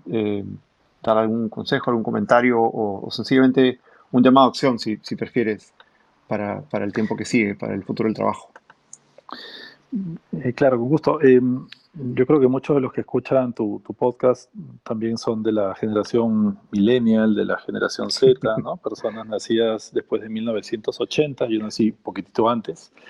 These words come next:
Speaker 1: No, no todos,
Speaker 2: Este,
Speaker 1: ah, pero, pero sí.
Speaker 2: <laughs> Entonces, eh, si te pones a pensar para esta generación de peruanos y en realidad en el planeta, esta es la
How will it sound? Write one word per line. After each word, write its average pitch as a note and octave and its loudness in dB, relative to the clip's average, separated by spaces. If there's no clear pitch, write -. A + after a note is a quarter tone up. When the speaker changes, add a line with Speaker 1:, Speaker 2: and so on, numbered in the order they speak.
Speaker 1:
No, A#2 6
no D3 2
todos, C#3+ 8
Speaker 2:
Este, F#2+ 6
Speaker 1:
ah, F#2+ 6
pero, - 2
pero A#2 -4
sí. C3 0
Speaker 2:
<laughs> - -4
Entonces, B2+ 4
eh, G#2 -2
si B2+ -4
te A#2 -2
pones B2 0
a C#3 2
pensar A#2+ 0
para A2 4
esta - -6
generación A2+ -4
de A#2+ -2
peruanos G#2 -2
y A2 -2
en F#2+ -6
realidad F#2+ -2
en G#2+ -2
el G#2 2
planeta, G#2 0
esta - -4
es G2+ -6
la G#2 -2